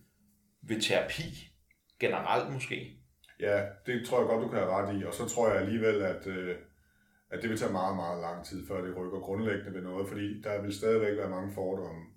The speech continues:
Speaker 1: Ja.
Speaker 2: Og jeg synes, det er rigtigt, som David Eritø, der laver de her psilocybin-studier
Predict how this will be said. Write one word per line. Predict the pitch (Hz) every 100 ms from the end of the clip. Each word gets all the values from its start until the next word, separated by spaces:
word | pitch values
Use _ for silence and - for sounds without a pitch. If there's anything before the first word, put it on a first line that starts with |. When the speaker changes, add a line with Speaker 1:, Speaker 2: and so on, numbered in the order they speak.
| -
Speaker 1:
Ja. | 98 - -
Speaker 2:
Og | 98
jeg | 98
synes, | 113
det | 117
er |
rigtigt, | 107 110 98
som | 101
David | 98 98 98
Eritø, | 107 110 110
der | 95
laver | 98 104
de | 104
her | 107
psilocybin-studier | - 104 98 - 113 104 - 113 101